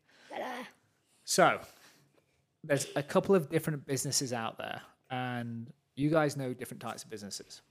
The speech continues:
Speaker 2: but some people start a business to have what's called a lifestyle business. Okay?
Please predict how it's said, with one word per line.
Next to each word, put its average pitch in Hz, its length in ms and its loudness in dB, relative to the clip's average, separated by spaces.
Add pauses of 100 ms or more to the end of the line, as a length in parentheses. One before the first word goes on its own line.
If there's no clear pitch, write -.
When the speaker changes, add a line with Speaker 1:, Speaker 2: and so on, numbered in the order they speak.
Speaker 2:
but 117 180 -4 (460)
some 165 360 2
people 110 480 -4
start 127 380 -2
a - 40 -8
business 104 600 -8 (480)
to - 100 -12
have 120 200 -2
what's - 160 -6
called 107 460 -6 (420)
a 120 60 -4
lifestyle 120 760 -2
business. - 480 -14 (880)
Okay? 120 300 -6